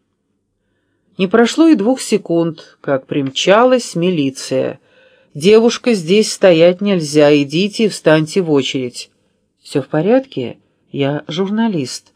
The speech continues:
сказала я и машинально показала аккредитацию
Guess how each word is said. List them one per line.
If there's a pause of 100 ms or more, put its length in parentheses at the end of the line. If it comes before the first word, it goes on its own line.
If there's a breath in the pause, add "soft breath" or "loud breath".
(320 soft breath)
сказала
я
и
машинально
показала
аккредитацию